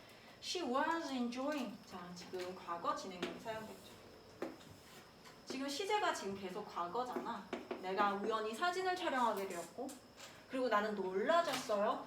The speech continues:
그녀가 그 과거 그 당시에 막 그녀의 직업을 막 즐기고 있는 거야. 그녀의 일을 막 즐기고 있어요. 그래서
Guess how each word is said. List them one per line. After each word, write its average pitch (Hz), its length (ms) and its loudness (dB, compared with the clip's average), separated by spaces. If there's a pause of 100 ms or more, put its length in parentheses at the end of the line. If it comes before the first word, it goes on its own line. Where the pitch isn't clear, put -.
(140)
그녀가 285 520 0 (400)
그 285 200 -2
과거 294 520 4
그 220 140 0
당시에 294 520 0
막 349 280 2
그녀의 277 460 0
직업을 262 400 0
막 370 260 4
즐기고 269 640 0
있는 196 200 0
거야. 190 200 -2
그녀의 277 360 2
일을 294 200 0
막 427 280 0
즐기고 202 360 -2
있어요. - 360 -8
그래서 233 220 0